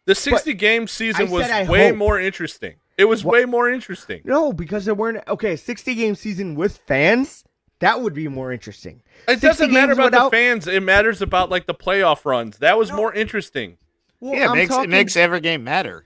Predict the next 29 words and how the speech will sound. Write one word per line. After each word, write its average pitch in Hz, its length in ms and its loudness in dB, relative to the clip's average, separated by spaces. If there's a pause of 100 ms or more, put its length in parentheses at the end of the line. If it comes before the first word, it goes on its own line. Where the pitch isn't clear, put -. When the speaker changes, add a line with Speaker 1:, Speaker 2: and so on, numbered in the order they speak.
(100)
Speaker 3:
at 98 100 -20
that 113 120 -8
Speaker 1:
Yeah, 220 160 2
Speaker 3:
point. 240 100 -2
Speaker 2:
Yeah, 269 120 4
but - 20 4
I'm 202 60 -2
Speaker 1:
one 233 240 0
hundred - 20 -6
sixty-two 254 280 -4
Speaker 2:
talking, 240 240 -2
like 240 80 -4
Speaker 1:
doesn't 214 400 2
matter. 180 380 0 (300)
Speaker 2:
Okay, 226 260 -2
Speaker 3:
You 269 100 2
could 185 120 -8
li-, 233 220 -4
Speaker 2:
big - 80 -14
Speaker 3:
you 190 260 -6
could, - 160 -20
you 175 80 -10
could 180 160 -2
go 175 100 2
on 208 140 2
a 127 60 -6
five-game 127 560 -6
losing 120 280 -12
streak - 440 -12